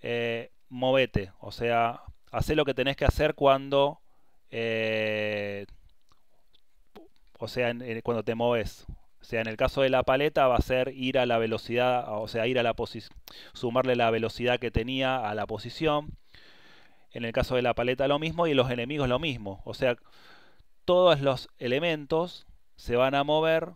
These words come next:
sumando su posición actual más su velocidad, que ya la tienen cargada. O sea, esa es la, la, la gracia de todo esto. Ya tienen toda la información. Y con el moverse,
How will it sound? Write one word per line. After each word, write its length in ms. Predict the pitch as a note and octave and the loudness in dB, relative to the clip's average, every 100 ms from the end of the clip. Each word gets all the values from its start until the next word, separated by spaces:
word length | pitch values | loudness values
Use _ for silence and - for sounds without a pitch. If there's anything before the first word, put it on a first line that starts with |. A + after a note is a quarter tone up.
| - | -12
sumando 640 | - C3+ C3 A#2 G#2+ G#2 | -6 0 2 0 -2 -4
su 180 | - A#2+ | -4 -4
posición 600 | C3 B2 B2 - D3+ C3 | -4 -4 -6 0 2 2
actual 640 | A#2 - D#3+ D#3 D#3 F3 D#3+ | 0 -2 2 4 2 -2 -4
más 240 | C3 C#3 | 0 0
su 160 | - B2+ | 0 2
velocidad, 580 | A#2 G#2+ A2+ G#2+ F#2 - | 2 0 -2 -4 -4 -8
que 80 | G#2 | -2
ya 100 | B2+ | 0
la 80 | A#2 | 0
tienen 200 | C3+ B2 | -2 -2
cargada. 540 | A2 A2 G#2 F#2+ F2 - - | -2 0 -2 -4 -8 -18 -12
O 60 | A2 | -6
sea, 140 | A#2+ | -2
esa 180 | A#2+ D3 | -2 -2
es 60 | B2 | 0
la, 260 | A2 G#2+ | 0 0
la, 580 | G2+ G2+ G#2 G#2+ A#2 - - | -2 -4 -6 -8 -10 -14 -14
la 160 | B2+ A2 | -8 -2
gracia 420 | A#2 A2+ - G2+ | 0 0 -2 -6
de 60 | |
todo 220 | G#2 G#2+ G#2+ | -2 -2 -2
esto. 180 | - | -4
Ya 160 | G#2 C#3+ | -2 0
tienen 300 | D#3+ D3+ B2 | 0 -2 2
toda 200 | B2 A#2 | 4 4
la 60 | A2 | 2
información. 640 | G#2+ A2+ G#2+ G2 G#2+ F#2+ - - - - - | -4 -6 -6 -6 -8 -8 -14 -20 -20 -20 -12
Y 120 | B2 | -2
con 200 | C#3 C3+ | 4 6
el 140 | C3+ C#3 | 4 2
moverse, 760 | D3+ D#3+ D#3+ D#3 - F#3 F#3 | 2 4 2 0 -4 -4 -6